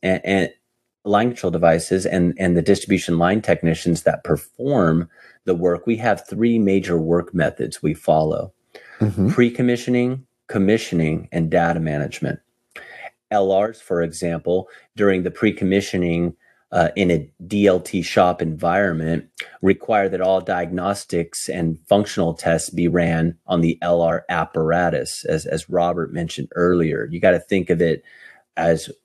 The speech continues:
Speaker 1: one device with two major parts, the apparatus that sits on the top of the pole that actually does the heavy lifting and, and, and energizes and,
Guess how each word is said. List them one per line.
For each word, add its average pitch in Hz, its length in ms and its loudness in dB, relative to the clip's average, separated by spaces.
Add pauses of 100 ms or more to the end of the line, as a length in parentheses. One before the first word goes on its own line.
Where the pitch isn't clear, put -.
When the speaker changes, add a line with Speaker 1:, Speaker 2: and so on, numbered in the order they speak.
Speaker 1:
one 92 340 2
device 87 500 0
with 82 220 0
two 92 240 0
major 85 340 0
parts, - 600 0
the 85 160 0
apparatus 85 640 0
that 78 160 0
sits - 300 -2
on 82 100 4
the 73 80 -2
top 82 300 2
of 82 80 -2
the 82 80 2
pole 85 340 0
that 85 160 0
actually 80 720 0 (480)
does 87 260 2
the 82 120 -4
heavy 85 340 2
lifting 87 640 2
and, 78 200 2
and, 78 380 0
and 78 260 -2 (120)
energizes 85 760 0
and, 80 240 2